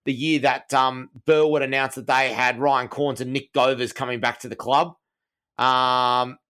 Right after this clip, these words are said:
yeah, this is very positive, and I like the way Northwest Sydney is going. I, I think that they're gonna be throwing themselves in as a,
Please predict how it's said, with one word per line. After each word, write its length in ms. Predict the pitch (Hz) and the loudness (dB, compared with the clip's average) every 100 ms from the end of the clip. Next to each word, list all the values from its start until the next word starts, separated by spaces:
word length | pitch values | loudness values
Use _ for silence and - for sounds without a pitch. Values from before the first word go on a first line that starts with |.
| _ _ _ _ | _ _ _ _
yeah, 200 | 143 131 | 0 0
this 240 | 135 143 131 | 0 -4 -4
is 120 | 113 | -10
very 400 | 101 151 139 127 | -2 2 2 0
positive, 440 | - 131 117 127 | -2 -4 -2 -4
and 160 | 123 127 | -4 -2
I 140 | 117 | 0
like 280 | 131 120 120 | 2 0 -2
the 80 | 120 | -2
way 200 | 117 117 | 0 0
Northwest 520 | 117 120 - 131 110 | -2 -8 -6 -6 -4
Sydney 280 | 131 120 113 | -8 -8 -10
is 100 | 104 | -6
going. 440 | 147 120 120 120 - - _ _ _ - | -2 0 -2 -6 -12 -20 _ _ _ -2
I, 260 | 147 127 139 | 2 4 2
I 20 | |
think 300 | 135 139 117 | 2 -4 -2
that 160 | 131 127 | -4 0
they're 180 | 127 123 | 0 0
gonna 220 | 127 117 | -2 -2
be 160 | 117 | -2
throwing 480 | 107 - 143 131 127 | -6 -2 0 2 0
themselves 480 | 117 113 135 120 110 | -6 -6 -4 -4 -4
in 220 | 120 110 - | -8 -8 -4
as 200 | 120 110 | -2 0
a, 240 | 117 113 | -2 -2